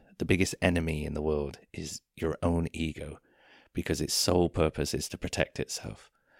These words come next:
So I watched this film, Revolver. It's absolutely terrible. My review is,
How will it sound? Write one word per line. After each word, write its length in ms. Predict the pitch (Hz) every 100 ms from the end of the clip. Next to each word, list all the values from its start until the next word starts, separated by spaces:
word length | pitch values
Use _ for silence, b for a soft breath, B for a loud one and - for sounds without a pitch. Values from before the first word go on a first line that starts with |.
| b
So 360 | - 117 - - _ _ _ _ _ -
I 420 | 110 131 131 -
watched 320 | - 110 - -
this 120 | -
film, 280 | 85 78 80
Revolver. 500 | 71 73 76 90 - _
It's 200 | - - -
absolutely 500 | 101 - - 95 82
terrible. 520 | - 82 73 76 67 b b b b b _ _
My 120 | - 92
review 380 | 95 95 107 98
is, 300 | 95 85